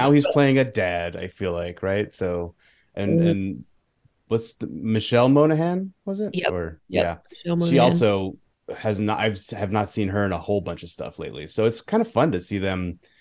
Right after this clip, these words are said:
Speaker 2: uh, showing up. And then there's a, probably a new kid actor
Speaker 1: Yeah.
Speaker 2: based on the age of this, this, uh, ma-, the, <laughs> the main <laughs> subject of this film. It's a disturbing trailer. Uh,
Speaker 1: It
Speaker 2: I
Speaker 1: is,
Speaker 2: think,
Speaker 1: but
Speaker 2: uh,
Speaker 1: okay.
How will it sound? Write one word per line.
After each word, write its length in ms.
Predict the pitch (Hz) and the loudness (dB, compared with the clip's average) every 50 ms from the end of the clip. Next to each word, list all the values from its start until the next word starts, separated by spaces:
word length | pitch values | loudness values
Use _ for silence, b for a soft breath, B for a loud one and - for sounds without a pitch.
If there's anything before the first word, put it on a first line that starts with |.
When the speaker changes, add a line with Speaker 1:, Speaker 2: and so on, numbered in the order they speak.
| b b b b b _ _ _ - | b b b b b _ _ _ -6
Speaker 2:
uh, 280 | - 87 87 87 85 | -4 -2 -2 -2 -4
showing 320 | - - - 107 104 101 110 | -4 0 0 2 2 2 2
up. 180 | 107 90 - 95 | 0 0 0 -2
And 100 | 92 95 | -4 -2
then 100 | 95 95 | -2 -4
there's 200 | 95 95 92 98 | -4 -4 -4 -6
a, 60 | 92 | -6
probably 440 | - - 104 101 98 92 98 98 92 | -4 -2 0 0 0 0 0 -2 -2
a 60 | 87 | -2
new 320 | 92 95 95 95 95 90 87 | -2 -2 -2 -2 -4 -4 -6
kid 260 | - - 107 98 92 | -4 -4 -2 0 0
actor 580 | 87 82 82 - - 90 82 85 85 85 85 - _ _ _ _ _ _ _ _ _ _ | 0 -2 -4 -4 -6 -4 -4 -4 -6 -8 -10 -16 _ _ _ _ _ _ _ _ _ _
Speaker 1:
Yeah. 220 | - - - - - 190 - _ _ _ _ - | -8 -6 -6 -6 -6 -8 -10 _ _ _ _ -8
Speaker 2:
based 200 | 98 87 - - | -6 -6 -4 -4
on 60 | 92 | -4
the 120 | 87 87 | -4 -2
age 160 | 90 90 80 85 | -4 -4 -4 -6
of 60 | 80 | -8
this, 220 | 82 80 - - | -10 -10 -10 -10
this, 360 | - 87 85 82 - - - | -8 -8 -8 -8 -8 -8 -8
uh, 360 | 85 82 80 80 80 78 76 - - - | -6 -4 -4 -2 -2 -4 -6 -6 -10 -12
ma-, 220 | - 82 87 87 - - - - | -10 -8 -8 -8 -8 -10 -14 -12
the, 540 | 80 85 82 82 73 65 - - - - - _ _ - - | -10 -8 -8 -8 -8 -12 -14 -16 -16 -16 -16 _ _ -20 -20
<laughs> 200 | - _ _ - | -20 _ _ -6
the 80 | 107 | -4
main 400 | 107 104 - - 160 135 120 131 | -2 -2 -2 0 0 2 2 2
<laughs> 0 | |
subject 680 | 117 - - - - 127 104 92 - - - 117 - 127 | 0 -2 -2 -2 -2 -2 -2 0 0 2 2 2 2 0
of 120 | 113 101 | 0 0
this 120 | 101 95 | -2 -4
film. 220 | - - 107 90 - B B B B B B | -2 0 0 0 -2 B B B B B B
It's 180 | - 156 151 185 | 0 2 4 4
a 40 | 175 | 4
disturbing 540 | 170 156 - - 156 143 135 127 123 117 | 2 0 2 4 4 6 6 6 4 2
trailer. 520 | 113 - 113 107 101 98 98 92 90 90 b b b b b b _ _ _ | 0 0 2 2 2 2 0 -2 -2 -4 b b b b b b _ _ _
Uh, 300 | - 101 101 101 98 202 - | -2 0 2 2 2 2 2
Speaker 1:
It 160 | 277 247 - | 0 0 0
Speaker 2:
I 80 | 113 - | -2 -2
Speaker 1:
is, 60 | - 349 | 2 4
Speaker 2:
think, 280 | - - - 240 220 - | 6 6 6 4 2 0
Speaker 1:
but 200 | - 240 220 - - - _ - | 2 4 4 4 2 -2 _ 2
Speaker 2:
uh, 80 | 247 240 | 2 4
Speaker 1:
okay. 380 | - 220 170 143 - - - | 4 4 4 2 0 -2 -6